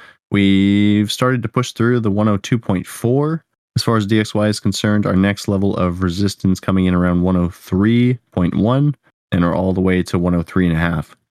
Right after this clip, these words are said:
So potentially a whole nother point jumping back into the upside.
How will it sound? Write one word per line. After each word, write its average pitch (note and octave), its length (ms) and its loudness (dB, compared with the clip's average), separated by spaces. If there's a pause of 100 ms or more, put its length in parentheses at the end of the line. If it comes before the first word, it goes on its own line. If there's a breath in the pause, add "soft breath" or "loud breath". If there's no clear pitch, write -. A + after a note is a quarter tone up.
(200)
So - 100 -8
potentially G2 420 0
a F2 80 2
whole G2 160 0
nother F#2+ 280 2
point A#2 420 -2
jumping G#2 340 0
back G2 280 -2
into A2 380 0
the F#2+ 140 -2
upside. A2 640 -2